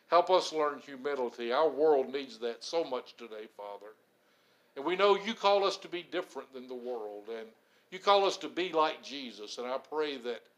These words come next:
we would be that way this morning. If there's someone here, Father, who is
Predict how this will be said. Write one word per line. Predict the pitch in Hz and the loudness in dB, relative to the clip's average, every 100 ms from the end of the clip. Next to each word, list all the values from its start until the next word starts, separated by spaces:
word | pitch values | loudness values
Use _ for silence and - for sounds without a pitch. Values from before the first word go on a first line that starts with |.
| _ _ - | _ _ -10
we | 135 123 | -8 -8
would | 120 | -6
be | 131 120 | -6 -4
that | 110 104 | -6 -6
way | 107 107 | -8 -8
this | 107 - | -12 -14
morning. | 107 101 90 92 _ _ _ _ _ _ _ _ _ _ _ _ _ - | -14 -14 -18 _ _ _ _ _ _ _ _ _ _ _ _ _ _ -10
If | 143 | -6
there's | 143 - | -4 0
someone | 185 180 190 | 0 2 0
here, | 165 175 175 | 2 -2 0
Father, | 180 170 175 165 | 2 4 2 -2
who | 151 135 | -6 -6
is | 123 107 - - | -8 -10 -18 -20